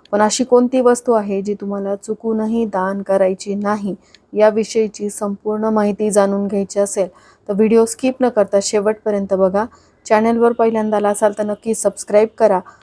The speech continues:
आणि असेच नवनवीन माहितीपूर्ण व्हिडिओ बघण्यासाठी बेल आयकॉनलाही क्लिक करा. त्यामुळे जेव्हाही मी नवीन व्हिडिओ अपलोड करेल तेव्हा त्याचं नोटिफिकेशन सर्वात आधी तुम्हाला मिळेल आणि तुम्ही एक पण व्हिडिओ मिस करणार नाही. तर उद्या आलेल्या ज्येष्ठ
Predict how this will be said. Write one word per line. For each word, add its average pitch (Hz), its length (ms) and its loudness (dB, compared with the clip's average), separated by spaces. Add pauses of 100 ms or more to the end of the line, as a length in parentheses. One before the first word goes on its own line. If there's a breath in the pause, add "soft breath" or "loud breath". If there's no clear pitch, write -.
(120)
आणि 214 180 0
असेच 247 400 4
नवनवीन 214 460 -2
माहितीपूर्ण 208 560 -4
व्हिडिओ 202 300 0
बघण्यासाठी 202 600 -4
बेल 196 280 2
आयकॉनलाही 196 560 0
क्लिक 220 300 -2
करा. 170 160 -4 (420 soft breath)
त्यामुळे 226 320 4
जेव्हाही 233 440 0
मी 247 160 2
नवीन 202 320 -2
व्हिडिओ 196 240 -4
अपलोड 190 360 -2
करेल 226 300 2 (400 loud breath)
तेव्हा 220 220 2
त्याचं 226 260 -2
नोटिफिकेशन 214 680 -4
सर्वात 214 480 2
आधी 208 180 0
तुम्हाला 202 320 0
मिळेल 208 280 0
आणि 202 220 -4
तुम्ही 208 240 -4
एक 202 160 -6
पण 220 120 0
व्हिडिओ 196 260 0
मिस 190 220 -2
करणार 180 320 0
नाही. 175 240 -2 (580)
तर 220 80 4
उद्या 247 320 4
आलेल्या 247 300 2
ज्येष्ठ 226 360 -4